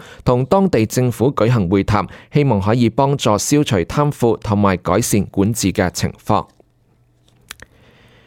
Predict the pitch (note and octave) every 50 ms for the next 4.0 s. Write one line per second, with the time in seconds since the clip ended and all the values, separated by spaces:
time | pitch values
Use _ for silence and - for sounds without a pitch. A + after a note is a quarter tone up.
0 | _ _ _ - G#2+ F#2+ G2+ - - B2 A#2+ A#2 - D#3+ D3+ D3+ G#2+ G#2 A2+ G#2+
1 | A#2+ C3+ - - C3 B2+ - - - D3+ D#3+ D#3+ D3 - C#3+ B2+ - - - -
2 | F3 E3+ E3 E3 F3 E3+ D3 A2 G#2+ G#2 - A#2+ A#2+ A#2 A#2 A#2 - F#3 F#3+ D3+
3 | G#2 F#2+ - A#2 A#2+ A#2+ - - A2+ C3+ F3 - - A#2+ G2 G2+ G#2 C3+ B2+ B2